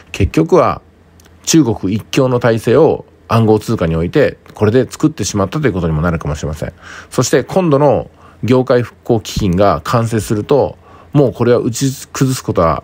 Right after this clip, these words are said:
不可能な大きな、あ、存在になるんではないかなと思います。まあ、もともと日本がね、この立場を取れるはずだったんですけども、ちんたらやってる間にこんなことになってしまいました。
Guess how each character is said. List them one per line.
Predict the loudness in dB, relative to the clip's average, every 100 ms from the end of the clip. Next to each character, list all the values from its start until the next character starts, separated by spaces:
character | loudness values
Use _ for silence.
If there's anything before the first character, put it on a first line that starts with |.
| -10
不 | -4
可 | 0
能 | 0 0
な | 0 0 -4 _ -20 -20 -20 _ -2
大 | 0
き | 0
な、 | 0 -2 -4 _ _ -12
あ、 | -8 -8 -8
存 | 0 0
在 | 2 0
に |
な | -2
る | -2
ん |
で | -4
は |
な | -6 -10
い |
か | -6
な | -4 -4
と | -6
思 | -8
い |
ま | -8
す。 | -10 -16 -20 -10 -2
ま | 0
あ、 |
も | 2
と | 2
も | 2
と | 2
日 | 4
本 | 4 2
が | 0
ね、 | -2 -4
こ | -2 0
の |
立 | 0 0
場 | -2
を | 0
取 | 0 2
れ |
る | 2
は | 0
ず | 0
だ |
っ | -2
た | -2
ん | -2
で |
す | -4
け | -2
ど |
も、 | 0 0 -2 -10 -20 -8
ち | 0 0
ん |
た | 2
ら | 0
や |
っ | -2
て | 0
る | 2
間 | 2
に | 0 -2 -6 -4
こ | 0
ん |
な | 0
こ | 0
と | 0
に |
な | 0
っ |
て | -2
し | -4
ま | -2
い |
ま | -2
し | -2
た。 | -4